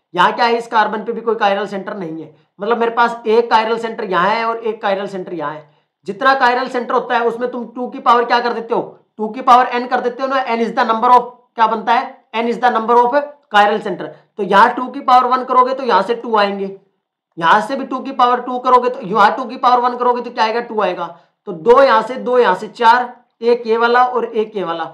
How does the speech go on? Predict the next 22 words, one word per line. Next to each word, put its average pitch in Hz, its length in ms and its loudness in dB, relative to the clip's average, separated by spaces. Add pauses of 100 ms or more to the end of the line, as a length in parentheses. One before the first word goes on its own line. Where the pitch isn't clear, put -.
(240)
Total 226 260 0
answer 233 280 0
कितना 233 220 -4
हो 220 60 0
जाएगा, 214 240 -6
सिक्स 233 320 -18
हो 165 60 -8
जाएगा। 151 260 -12 (440)
Product 233 360 0
बनाने 226 360 0
के 247 100 -4
बाद 240 240 4
chiral 214 320 6
center 240 240 -4
देखना 240 240 -4
है, 262 80 -8
chiral 220 280 0
center 220 260 -10
देखने 214 280 -6
के 226 60 -4
बाद 220 120 -2
देखो 233 180 0